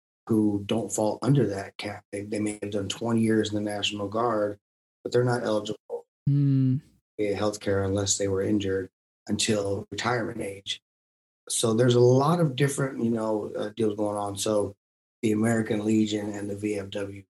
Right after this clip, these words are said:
Speaker 1: two amazing organizations, definitely cornerstones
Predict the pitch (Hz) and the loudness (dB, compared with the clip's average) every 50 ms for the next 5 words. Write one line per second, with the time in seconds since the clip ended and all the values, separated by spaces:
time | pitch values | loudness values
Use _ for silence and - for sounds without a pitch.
0 | _ _ - - 131 123 120 120 - - 107 107 107 110 113 117 117 123 120 113 | _ _ -2 0 2 2 2 0 -2 -2 0 2 4 4 4 6 6 6 6 6
1 | 107 107 104 - - 101 101 101 95 95 98 98 95 95 101 104 104 104 - - | 4 0 -4 -4 -4 -4 -2 -4 -4 -4 -4 -4 -4 -4 -4 -4 -6 -8 -8 -6
2 | 110 104 104 104 104 104 104 104 - - 110 110 107 98 - - 107 104 104 104 | -6 -6 -4 -4 -4 -4 -6 -6 -4 -4 -2 -2 -2 -2 -4 -4 -4 -4 -4 -6
3 | 98 98 | -8 -10